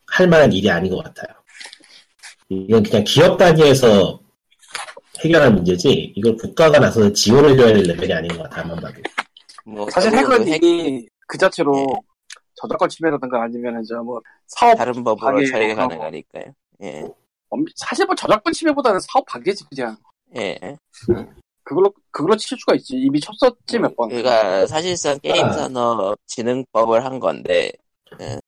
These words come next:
Speaker 1: 그러니까 이상한 게 셧다운제 같은 거, 아니 셧다운제 아니고 그 저기 저 뭐냐 랜덤박스
Speaker 2: 네.
Speaker 1: 같은 거는
Speaker 2: 예.
Speaker 1: 정부에서 규제를 하면은 빠르게 변화하는 시장의 흐름을 따라갈 수 없기 때문에 기업이 알아서 하겠습니다라고 있잖아요.
Speaker 2: 예, 예.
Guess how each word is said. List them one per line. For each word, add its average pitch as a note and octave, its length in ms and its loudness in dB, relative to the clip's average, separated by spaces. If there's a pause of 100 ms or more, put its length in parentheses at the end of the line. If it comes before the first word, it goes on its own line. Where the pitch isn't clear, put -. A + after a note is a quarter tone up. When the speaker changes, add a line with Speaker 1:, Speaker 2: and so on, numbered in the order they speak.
(100)
Speaker 1:
그러니까 E3+ 180 2
이상한 D3 440 4
게 A2 520 4
셧다운제 G#3 500 4
같은 A#2 340 4
거, G2+ 240 2
아니 F2+ 140 -8
셧다운제 C3 340 2
아니고 F2 180 -4
그 F#2 360 0
저기 E2+ 260 -8
저 D#2+ 180 -8
뭐냐 E2+ 440 -6 (800)
랜덤박스 D3 560 4
Speaker 2:
네. B2+ 80 6
Speaker 1:
같은 B2 180 2
거는 F#2+ 600 4 (560)
Speaker 2:
예. D#2 260 -6 (240)
Speaker 1:
정부에서 C#3+ 520 4
규제를 A#2+ 320 4
하면은 A#2 280 4
빠르게 G3+ 400 6
변화하는 A#2+ 640 6
시장의 E3 480 6
흐름을 D3 360 6
따라갈 D#3 300 4
수 A2+ 120 2
없기 A#2+ 180 2
때문에 G#2+ 580 4
기업이 B2 320 4
알아서 A2 280 4
하겠습니다라고 A2 600 2
있잖아요. F#2 380 0 (920)
Speaker 2:
예, E2+ 40 -8
예. C#2+ 300 -6